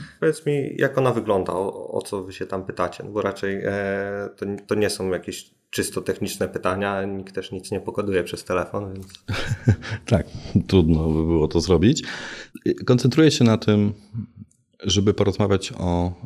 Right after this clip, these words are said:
Speaker 2: e, o projektach, w których dana osoba brała udział. E, i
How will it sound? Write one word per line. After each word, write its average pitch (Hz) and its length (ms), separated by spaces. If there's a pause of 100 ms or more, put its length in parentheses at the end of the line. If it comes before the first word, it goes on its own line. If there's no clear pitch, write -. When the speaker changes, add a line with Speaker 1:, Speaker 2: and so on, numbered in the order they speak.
(140)
Speaker 2:
e, 85 500
o - 100
projektach, 90 800
w - 80
których 78 500 (180)
dana 80 300
osoba 76 680 (180)
brała 78 240
udział. 76 540
E, 76 420 (640)
i 98 400